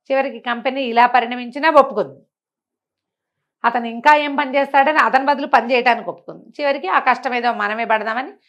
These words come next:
తన దారిని తను వెళ్ళిపోయింది. ఆనందించి, "నువ్వు మౌనభంగం చేసావు కదా,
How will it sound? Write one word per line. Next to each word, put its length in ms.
తన 100
దారిని 320
తను 160
వెళ్ళిపోయింది. 420
ఆనందించి, 920
"నువ్వు 400
మౌనభంగం 600
చేసావు 280
కదా, 400